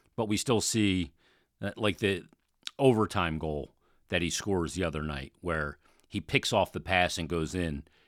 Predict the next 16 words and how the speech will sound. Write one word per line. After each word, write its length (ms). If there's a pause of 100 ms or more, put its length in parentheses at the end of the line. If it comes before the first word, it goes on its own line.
and 200
just 260
absolutely 640
snipes. 720 (880)
Um, 260
there's 300 (100)
a 80
lot 480 (120)
to 120
be 220
excited 560
about. 340 (960)
You 140
know, 100
Carter 300
Hart 340